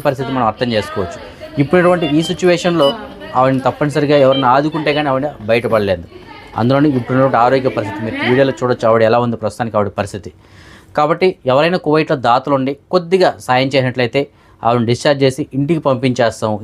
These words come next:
ఇంటి దగ్గర అయినా సరే ఆవిడ చూపించుకోవడానికి అవకాశం ఉంటుందని చెప్పేసి ఆశిస్తున్నారు. కాబట్టి ఫ్రెండ్స్, ది-, వీడియో చూస్తున్న మీలో ఎవరైనా సరే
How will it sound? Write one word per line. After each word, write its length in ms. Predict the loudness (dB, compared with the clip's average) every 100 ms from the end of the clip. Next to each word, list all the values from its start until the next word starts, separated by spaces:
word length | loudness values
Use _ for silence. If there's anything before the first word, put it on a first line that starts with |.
| -4
ఇంటి 80 | 0
దగ్గర 140 | 0 0
అయినా 100 | 0
సరే 80 | 0 -2
ఆవిడ 100 | -2
చూపించుకోవడానికి 480 | -4 -2 0 0 0
అవకాశం 260 | 2 0 -2
ఉంటుందని 240 | -4 -4 -2
చెప్పేసి 280 | -2 -2 -2 -2
ఆశిస్తున్నారు. 480 | -2 -6 -2 -2 -2 -8 -20 -20 -20 -12 -2
కాబట్టి 240 | -2 -2 -4
ఫ్రెండ్స్, 240 | -2 -4 -6 -10
ది-, 120 | -4 0
వీడియో 180 | 2 2 -2
చూస్తున్న 300 | -6 -2 0 2
మీలో 200 | 4 4 4
ఎవరైనా 260 | 2 0 -2
సరే 140 | -2